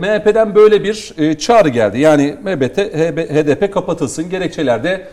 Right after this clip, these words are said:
alt alta sıralanıyor. İşte il başkanından siyasetçisinden, en alt yöneticisinden en üstüne kadar, e, kimin neler neler yaptığına dair. Bu, e, siyasette yeniden partilerin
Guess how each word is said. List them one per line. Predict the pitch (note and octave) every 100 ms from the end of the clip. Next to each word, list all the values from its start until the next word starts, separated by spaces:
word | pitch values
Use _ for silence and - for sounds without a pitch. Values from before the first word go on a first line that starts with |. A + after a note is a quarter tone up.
| - _
alt | F3+ E3 D3+
alta | A#2 F#3
sıralanıyor. | E3+ E3+ D3 C3 A2 G2
İşte | - D3+
il | F3 B2+
başkanından | A#2 - A2 A#2+ C#3 D3 -
siyasetçisinden, | - D#3 A#2+ G#2+ - - - A#2 C3 - _ -
en | F#3
alt | D#3 B2
yöneticisinden | C#3 C#3+ A2 G2+ - C#3 D#3
en | D#3+
üstüne | - - A2 G#2
kadar, | A2+ F3+ - - - _ -
e, | C3 C3
kimin | C3 F3+ E3+
neler | E3 E3 D3
neler | C3 C#3
yaptığına | B2+ A#2 - A2+
dair. | G2+ G2+ A2 C#3
Bu, | C4+ E4+ G3+
e, | G3 G3 G3 - _ _ -
siyasette | - G3 A3+ A3 - A#3
yeniden | A#3 B3 G#3+ G#3 F#3
partilerin | F#3 F3+ F3+ G3+ G#3 A3+